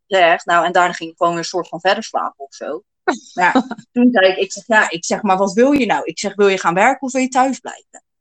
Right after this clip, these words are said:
Speaker 1: Hij zegt, "Ja." Hij zegt, "Wat?" Hij zegt, "Thuis blijven." Hij zegt, "Hoezo?" Ik zeg, "Mijn vliezen zijn gebroken."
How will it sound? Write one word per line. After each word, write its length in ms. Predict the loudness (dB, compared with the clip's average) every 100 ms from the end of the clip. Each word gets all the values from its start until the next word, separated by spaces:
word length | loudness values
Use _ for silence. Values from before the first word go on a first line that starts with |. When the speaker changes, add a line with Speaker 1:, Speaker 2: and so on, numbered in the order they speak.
| _
Speaker 1:
Hij 140 | -8
zegt, 160 | -8 -4
"Ja." 220 | -4 -4 _ _ _ _ _ _ _ _ _
Hij 180 | -2 -2
zegt, 200 | -2 -2
"Wat?" 440 | 0 0 -2 -10 _ _
Hij 160 | -4 -4
zegt, 200 | -4 -2
"Thuis 260 | 0 0
blijven." 340 | -2 -6 -4 -4
Hij 160 | -4
zegt, 120 | -4
"Hoezo?" 220 | -8 -6 -6
Ik 160 | -8 -12
zeg, 160 | -4
"Mijn 200 | -4 -4
vliezen 360 | -6 -6 -6 -12
zijn 220 | -10 -12
gebroken." 540 | -16 _ -16 -16 -16